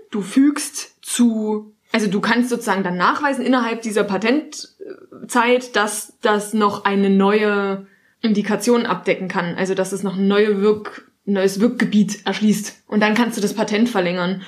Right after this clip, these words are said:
Und deswegen gibt's ganz, also gerade bei Psychopharmaka gibt's da relativ abenteuerliche Wirkkombinationen. Also da sind irgendwie Medikamente, die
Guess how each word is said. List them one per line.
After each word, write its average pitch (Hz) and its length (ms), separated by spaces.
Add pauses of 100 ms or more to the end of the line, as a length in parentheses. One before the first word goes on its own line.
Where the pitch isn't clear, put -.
(120)
Und 214 100
deswegen 214 260
gibt's 196 180
ganz, 208 280
also 190 160
gerade 190 240
bei 196 100
Psychopharmaka 196 720
gibt's - 220
da 196 100
relativ 190 580
abenteuerliche 190 1000 (400)
Wirkkombinationen. 185 1120
Also 190 200
da 196 100
sind 196 160
irgendwie 196 260
Medikamente, 196 580
die 196 420